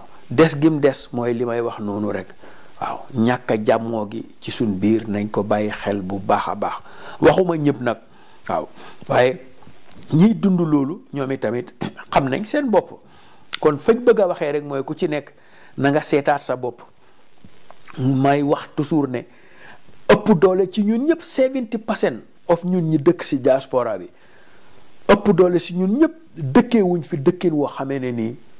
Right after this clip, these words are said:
wu jaar yoon la. Ku ci nekk ja-, d-, ñëwee nga fi ci yoon woo xam ne nii dëgg-dëgg buñ la seetee seetaliwaat la nga ñibbi. Waaw. Moo tax ma ko doon ma ne tubaab yi bu ñu demoon ba doon ñu gëstu.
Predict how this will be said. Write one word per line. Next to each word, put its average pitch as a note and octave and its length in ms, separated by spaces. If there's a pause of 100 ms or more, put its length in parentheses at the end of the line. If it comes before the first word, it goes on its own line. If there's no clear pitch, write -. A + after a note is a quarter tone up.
(240)
wu B2+ 160
jaar G#2+ 240
yoon F#2+ 280
la. - 120 (320)
Ku B3+ 160
ci C4 120
nekk A3+ 420 (600)
ja-, E3 220
d-, C#3+ 240
ñëwee G3 320
nga E3+ 100
fi D3+ 180
ci E3 120
yoon D#3 240
woo C#3+ 120
xam C3+ 220
ne C3 100
nii B2+ 140
dëgg-dëgg B2 540 (360)
buñ G3+ 280
la A3+ 80
seetee G3+ 460
seetaliwaat F#3 800
la - 160 (140)
nga C3 120
ñibbi. B2+ 300 (640)
Waaw. - 180 (540)
Moo A2+ 140
tax C3+ 140
ma C3 100
ko C#3 100
doon C3 160
ma B2+ 100
ne C3+ 100
tubaab C3+ 360
yi B2 60
bu B2 120
ñu C3+ 140
demoon C3 320
ba B2+ 160
doon C#3+ 260
ñu D3+ 160
gëstu. - 300